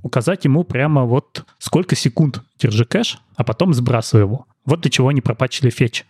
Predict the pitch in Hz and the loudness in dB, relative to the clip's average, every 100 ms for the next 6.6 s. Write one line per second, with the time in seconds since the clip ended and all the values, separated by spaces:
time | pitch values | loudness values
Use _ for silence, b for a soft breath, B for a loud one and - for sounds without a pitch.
0 | - 127 214 - 190 - 185 160 170 156 | 0 2 2 0 -2 0 -2 0 0 0
1 | 175 185 185 285 359 - - 403 277 - | 0 0 2 2 2 2 -2 -2 -4 -2
2 | 330 277 175 214 185 190 202 269 277 - | 0 2 2 2 0 -2 -2 -2 -2 0
3 | 208 202 - - 170 175 190 - - - | 0 0 0 -2 0 2 2 0 -2 0
4 | 151 147 180 247 240 - 190 180 151 139 | 0 -2 2 2 2 0 2 2 2 2
5 | 147 143 - - 127 240 247 165 - 143 | 0 0 0 -2 2 2 4 2 2 0
6 | 135 208 247 - 175 | 0 0 0 0 -2